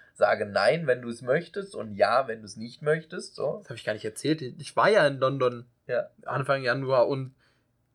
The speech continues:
Speaker 1: Hast du's schon
Speaker 2: die
Speaker 1: gespürt?
Speaker 2: Leute, die Leute, die für Brexit demonstriert haben und die Leute, die gegen Brexit waren, standen ineinander zum Protestieren. Die sind alle bescheuert, die Engländer, ohne Witz.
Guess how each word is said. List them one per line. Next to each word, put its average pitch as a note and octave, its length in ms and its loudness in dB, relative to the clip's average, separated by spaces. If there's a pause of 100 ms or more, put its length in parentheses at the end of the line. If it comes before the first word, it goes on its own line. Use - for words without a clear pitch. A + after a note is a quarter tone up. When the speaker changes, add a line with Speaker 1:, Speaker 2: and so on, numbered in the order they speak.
(120)
Speaker 1:
Hast - 140 -20
du's - 100 -20
schon A#2 120 -8
Speaker 2:
die A#2 200 -2
Speaker 1:
gespürt? D#3 60 2
Speaker 2:
Leute, A3 460 4 (240)
die F3 80 -4
Leute, E3+ 480 2 (140)
die E3 320 0
für A#3 300 -6
Brexit G3 640 0 (100)
demonstriert F#3 540 -2
haben G3 220 0
und F3 100 -6
die E3 80 -4
Leute, E3+ 240 2
die D#3 160 -10
gegen F#3+ 340 -2
Brexit D3+ 400 -2
waren, D#3 300 4 (200)
standen F3+ 580 0
ineinander F#3 640 2
zum E3 160 -2
Protestieren. D#3+ 720 0 (400)
Die D#3 80 2
sind D3 180 4
alle C#3+ 180 6
bescheuert, C#3+ 440 2
die C#3+ 120 -2
Engländer, C3+ 400 -2
ohne C#3 200 0
Witz. D3 240 -4